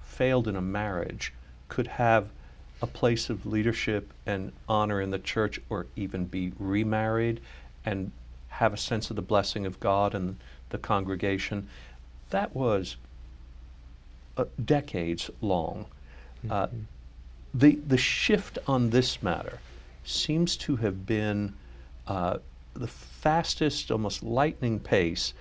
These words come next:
Speaker 2: Hmm.
Speaker 1: uh, and I, I'm sure there are many reasons for that, but my sense is that as positive as that move has been, it's been a kind of whiplash for some people in the church as well.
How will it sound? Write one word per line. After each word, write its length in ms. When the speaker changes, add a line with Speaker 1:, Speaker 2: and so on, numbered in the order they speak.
Speaker 2:
Hmm. 200
Speaker 1:
uh, 160
and 340
I, 180
I'm 160
sure 180
there 160
are 140
many 520
reasons 560
for 160
that, 260
but 160
my 120
sense 560
is 400
that 180
as 220
positive 760
as 160
that 240
move 260
has 220
been, 480
it's 180
been 580
a 160
kind 320
of 140
whiplash 640
for 200
some 220
people 360
in 80
the 80
church 380
as 160
well. 340